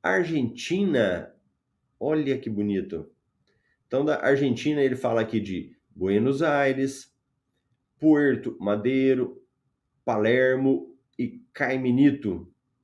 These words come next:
E conhecer a Casa Rosada. Então, Argentina. Além disso, na Argentina também, temos aí Bariloche e Córdoba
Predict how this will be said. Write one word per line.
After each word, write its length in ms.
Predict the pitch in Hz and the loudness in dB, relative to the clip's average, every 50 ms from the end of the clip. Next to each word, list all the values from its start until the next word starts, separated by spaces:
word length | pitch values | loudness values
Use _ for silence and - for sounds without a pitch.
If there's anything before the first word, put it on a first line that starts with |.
| _ _ _ _ _ _ _ _ _ _ _ | _ _ _ _ _ _ _ _ _ _ _
E 120 | - 107 | -12 -12
conhecer 400 | 98 - 123 113 107 117 131 123 | -4 -2 0 0 0 0 0 0
a 80 | 117 110 | 0 -2
Casa 500 | 110 - - _ - 143 135 135 120 123 | -4 -8 -12 _ -4 -2 -2 -2 -2 -2
Rosada. 720 | 117 113 110 107 98 92 104 95 92 87 82 65 - - _ _ _ _ _ _ _ _ _ _ _ _ _ _ _ _ _ _ _ _ | -2 0 0 -2 0 -2 -2 -2 -2 -4 -6 -8 -12 -16 _ _ _ _ _ _ _ _ _ _ _ _ _ _ _ _ _ _ _ _
Então, 360 | _ - 98 107 - - - - _ _ _ _ _ _ _ _ _ _ _ _ _ _ _ _ _ _ _ _ _ _ _ _ _ - | _ -8 -8 -8 -8 -10 -14 -20 _ _ _ _ _ _ _ _ _ _ _ _ _ _ _ _ _ _ _ _ _ _ _ _ _ -10
Argentina. 840 | - 104 110 110 104 104 98 - - 135 143 135 120 101 90 - - - - _ _ - _ _ - - _ _ | -6 -4 -4 -4 -4 -6 -8 -8 -6 -4 -2 0 0 -2 -2 -4 -10 -18 -20 _ _ -20 _ _ -20 -20 _ _
Além 320 | - 101 104 110 120 131 127 | -4 -2 0 2 2 0 0
disso, 380 | 113 123 151 175 170 - - | 2 2 2 2 2 -2 -4
na 60 | 123 107 | -2 -2
Argentina 500 | 113 104 117 120 117 - 120 120 120 117 | -2 0 -2 -4 -4 -2 -2 -2 -2 0
também, 500 | - 143 135 135 156 190 202 - - - _ _ _ _ | 0 0 2 2 0 0 -4 -8 -14 -20 _ _ _ _
temos 300 | _ 123 123 123 123 113 | _ -2 0 0 2 2
aí 340 | 120 110 104 98 95 - - - | 4 4 4 2 0 -6 -12 -20
Bariloche 1040 | 82 82 95 113 117 110 117 120 135 151 156 151 143 143 143 - - 160 156 143 - _ _ _ _ _ _ _ _ _ _ _ _ _ _ _ _ _ _ _ _ _ _ - - | -8 -2 0 2 2 2 2 2 4 4 4 4 4 2 0 -2 -2 -2 -4 -4 -6 _ _ _ _ _ _ _ _ _ _ _ _ _ _ _ _ _ _ _ _ _ _ -10 -6
e 260 | 120 123 - - - - _ _ _ _ _ | -6 -4 -4 -6 -12 -20 _ _ _ _ _
Córdoba 880 | _ - 156 156 151 147 143 143 143 147 147 139 139 147 147 151 147 - | _ 0 2 2 2 2 0 2 2 0 2 2 0 0 -2 -2 -6 -10